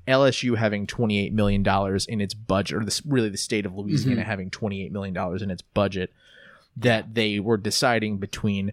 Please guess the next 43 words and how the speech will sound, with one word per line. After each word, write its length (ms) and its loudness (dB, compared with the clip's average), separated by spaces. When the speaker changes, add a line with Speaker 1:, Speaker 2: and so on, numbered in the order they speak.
Speaker 1:
shore 360 6
up 100 0
the 100 2
levees 480 2
or 140 6
build 260 2
a 40 2
football 380 2
locker 300 2
room, 200 0
and 100 -6
they 60 -4
chose 340 2
the 80 -10
football 300 -2
locker 260 -10
room. 160 -8
It's 260 -6
Speaker 2:
Well 300 4
Speaker 1:
people, 220 4
it's 120 2
former, 680 4
really, 380 4
it's 100 0
former 420 2
players. 760 2
It's 180 -4
in 80 2
large, 240 4
Speaker 2:
Yeah. 180 0
Speaker 1:
like, 280 -2
Tyrann 340 -2
Mathieu 340 0
was 120 -4
a 40 -6
big 240 -4
contributor 540 -6
to 140 -6
that 220 -2
effort. 380 -2
Speaker 2:
Oh. 240 -4
Speaker 1:
Like, 300 -2
it's 280 2